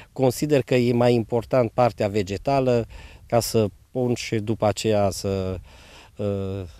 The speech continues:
să dezvolt mai departe. Dar pentru acesta am încheiat contractul cu un abator din apropiere.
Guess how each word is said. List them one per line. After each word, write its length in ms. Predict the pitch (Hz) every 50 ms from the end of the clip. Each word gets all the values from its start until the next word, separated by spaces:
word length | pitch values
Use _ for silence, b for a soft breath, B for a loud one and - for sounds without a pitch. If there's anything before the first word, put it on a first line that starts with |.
| b b b -
să 540 | - - - - 101 98 98 98 98 95 92 92 92 - b b b b b b b b b b b b b b b b b b b b b b b b -
dezvolt 440 | 104 110 113 98 104 113 107 92 -
mai 120 | 101 98
departe. 640 | 92 95 - - 95 87 - - - 87 - - _ _ _ _ - -
Dar 280 | 123 120 127 127 123 127 160 - _ _ _ _ _ _
pentru 260 | - 156 143 135 139 131
acesta 380 | 120 - 147 123 - - 123
am 160 | 123 123 120 - -
încheiat 440 | 160 135 123 120 - - 135 127 -
contractul 520 | - 113 113 110 - 127 120 - - 107
cu 320 | - - 113 107 104 104 135
un 140 | 120 113 110
abator 400 | 110 101 107 104 - - 117 107
din 140 | 110 104 104
apropiere. 680 | 98 92 - - 95 - - 156 165 156 143 131